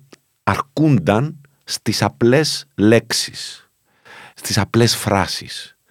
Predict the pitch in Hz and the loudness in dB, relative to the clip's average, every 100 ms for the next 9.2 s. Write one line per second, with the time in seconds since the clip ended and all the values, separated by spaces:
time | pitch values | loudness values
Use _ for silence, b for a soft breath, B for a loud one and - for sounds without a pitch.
0 | b b b b b 87 98 - 117 123 | b b b b b -2 -2 2 2 4
1 | 123 117 107 98 - 92 87 113 104 92 | 4 4 4 0 0 0 2 4 4 4
2 | - 107 92 82 90 104 104 87 80 80 | -2 -2 0 2 2 2 2 -2 0 -2
3 | 78 - _ - 87 87 80 - 90 82 | -2 -6 _ -4 -2 0 -2 -2 0 2
4 | 76 73 65 64 - 71 85 120 - B | 0 -2 -6 -8 -8 -8 -6 -10 -16 B
5 | B B B 120 131 135 127 104 - 147 | B B B 2 4 2 2 0 2 4
6 | 143 143 104 98 117 147 - - 95 - | 4 2 2 4 2 -4 -10 -6 -4 -2
7 | 87 117 - 127 135 135 120 104 104 127 | 0 0 2 2 4 4 4 4 4 4
8 | 120 104 113 123 135 101 117 - 123 - | 4 2 0 -2 -2 0 0 0 -2 0
9 | 113 101 | 0 -2